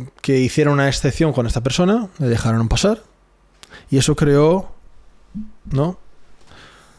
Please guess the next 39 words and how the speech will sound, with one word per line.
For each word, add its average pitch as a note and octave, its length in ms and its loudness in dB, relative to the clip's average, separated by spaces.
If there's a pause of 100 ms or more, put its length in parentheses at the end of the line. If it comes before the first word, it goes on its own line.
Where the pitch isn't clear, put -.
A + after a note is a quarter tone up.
(280)
un D#3 140 2
antecedente C#3 440 0
de A#2+ 300 0
causa. - 380 -12 (960)
¿Qué B2 140 -8
pasó? C3 340 -2 (320)
Que - 80 -12
ahora A2 220 -2
todos A#2 180 0
los A#2 140 -2
que A#2 240 -2
se A2+ 580 -2
pasaban A2+ 380 -2
dos A2 120 0
o A2 40 -4
tres A2+ 160 -4
noches A2+ 200 -4
fuera E3 360 0 (260)
pensaban B2 460 0
que C3 100 0
les A2 120 -4
van A2+ 120 -2
a A2 80 -4
perdonar A#2 340 2
la B2 100 2
noche D#3 300 2
y E3+ 40 0
que D3+ 80 -6
van A#2+ 120 -2
a A2 60 -6
poder A#2 280 -2
entrar A2+ 220 0
otra G#2 220 -2
vez. - 260 -10 (300)
Y B2 40 -6
no A2+ 100 -4
siempre G#2+ 240 -12
fue - 120 -16
así. - 180 -14